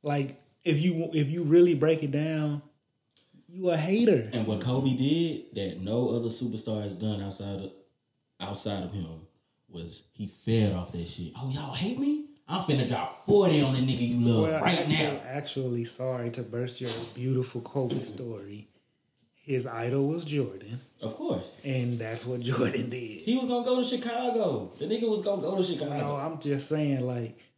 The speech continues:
Speaker 1: that whole mind. I mean, Kobe to me still is different because he's, like, what people don't understand about Kobe, like, not only was he great and he bust his ass to be great, just like Tom Brady. Tom Brady was a six round pick, bro.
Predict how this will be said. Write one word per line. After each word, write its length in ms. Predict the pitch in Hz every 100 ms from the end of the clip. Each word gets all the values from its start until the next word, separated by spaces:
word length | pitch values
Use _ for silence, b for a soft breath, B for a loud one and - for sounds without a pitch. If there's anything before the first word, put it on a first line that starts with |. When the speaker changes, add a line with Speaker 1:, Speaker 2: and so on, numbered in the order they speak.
| -
Speaker 1:
that 160 | 123 117
whole 280 | 147 147
mind. 300 | 135 147 160 156
I 60 |
mean, 200 | 175 156
Kobe 320 | 156 202 185 165
to 160 | 151
me 180 | 147 160
still 460 | 147 - 151 147 131
is 120 | 117
different 440 | 131 147 143 117
because 400 | 123 - 131 127
he's, 720 | 147 165 - - - - - -
like, 200 | 135 131
what 160 | 139
people 240 | 147 180 170
don't 160 | 147 139
understand 480 | 147 131 151 143
about 260 | 139 127 120
Kobe, 380 | 156 147 139 139 - _ _ _ _ _ _ _ _ _ _ 131
like, 260 | 127 120
not 260 | 120 156 127
only 260 | 143 147
was 300 | 135 160 156
he 160 | - 127
great 580 | 107 117 143 165 - - _ _ _ _ -
and 140 | 127
he 80 | 123
bust 320 | 117 135 139
his 160 | 143 131
ass 240 | 139 156
to 80 | 156
be 200 | 143 160
great, 440 | 143 160 170 127 113
just 240 | 131 135
like 280 | 151 143 139
Tom 340 | - 151 143
Brady. 340 | 143 156 160 156
Tom 280 | 151 151 143
Brady 220 | 160 165
was 160 | 135
a 60 | 110
six 380 | - 123 127 127
round 340 | 117 117 110
pick, 260 | - 117 98
bro. 100 | -